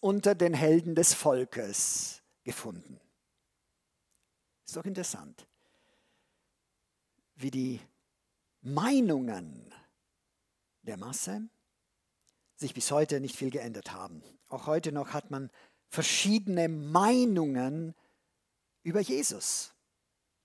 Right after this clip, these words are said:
Und wenn wir eine Umfrage starten würden, ja, was, was denkst du, wer ist Jesus? Dann würden wir auch ganz unterschiedliche Meinungen einholen. Und wahrscheinlich würden einige sagen, naja, Jesus war,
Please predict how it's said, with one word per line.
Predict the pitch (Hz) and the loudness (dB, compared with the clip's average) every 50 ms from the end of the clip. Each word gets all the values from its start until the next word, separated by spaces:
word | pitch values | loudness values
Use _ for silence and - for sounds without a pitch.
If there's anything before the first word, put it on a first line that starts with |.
| _ _ _ _ _ _ _ _ _ _ | _ _ _ _ _ _ _ _ _ _
Und | - 143 | -6 -4
wenn | 156 170 196 | -2 0 2
wir | 214 202 | 2 2
eine | 196 196 175 151 | 2 2 0 0
Umfrage | 202 254 - - 233 202 196 196 185 185 170 151 - - _ _ _ _ _ _ _ _ _ _ _ | 0 -2 0 2 4 4 4 6 4 2 0 0 -2 -10 _ _ _ _ _ _ _ _ _ _ _
starten | - - 202 214 269 277 233 208 180 156 | -2 2 4 6 6 4 4 0 0 4
würden, | 151 175 175 180 180 208 214 226 202 - _ _ _ _ _ _ _ _ | 6 6 6 6 4 2 0 -2 -4 -6 _ _ _ _ _ _ _ _
ja, | - 170 202 214 | 2 4 6 6
was, | 220 202 196 - - - 196 - | 6 6 6 4 0 -2 0 2
was | 190 180 - | 2 2 6
denkst | - 226 277 285 - - | 6 6 6 6 2 0
du, | 220 190 | 2 4
wer | 185 180 185 | 4 6 6
ist | 226 254 - - - | 8 6 6 4 4
Jesus? | 156 185 208 226 214 - 254 247 - - - - - - - - _ _ _ _ _ _ _ _ _ _ _ _ _ | 4 4 4 4 4 2 0 2 2 2 0 0 -4 -10 -20 -20 _ _ _ _ _ _ _ _ _ _ _ _ _
Dann | - 180 202 190 180 | 0 2 2 4 4
würden | 214 240 269 240 277 262 226 | 4 4 4 4 2 2 4
wir | 233 - - | 4 4 4
auch | 214 247 - | 2 0 2
ganz | - 247 240 240 - | 0 0 0 0 0
unterschiedliche | - 240 294 285 339 302 - - 269 - - 233 - - 214 | -2 -2 -2 -2 -2 -2 -2 -2 -4 -2 -2 0 2 4 4
Meinungen | 202 175 170 165 175 180 190 190 196 208 220 226 226 - | 4 4 4 2 2 0 0 -2 -2 -2 -2 -2 -2 -2
einholen. | - 233 277 320 339 269 143 151 156 139 120 104 - 78 69 62 57 - - - | -2 -2 -2 0 0 -2 -2 -2 -4 -4 -4 -6 -8 -12 -16 -18 -20 -20 -20 -16
Und | 139 156 160 | -14 -10 -8
wahrscheinlich | 165 - 240 226 254 240 185 | -6 -4 -2 -2 -2 0 0
würden | 220 214 185 | 0 0 0
einige | 185 214 233 202 196 | 0 0 2 4 4
sagen, | 156 - 156 190 214 214 196 | 4 4 2 2 2 0 0
naja, | 165 175 220 247 | -2 -2 -2 -2
Jesus | 240 190 202 202 196 156 156 | 0 0 0 0 -2 -4 -4
war, | 180 180 180 175 165 | -2 -2 -2 -4 -4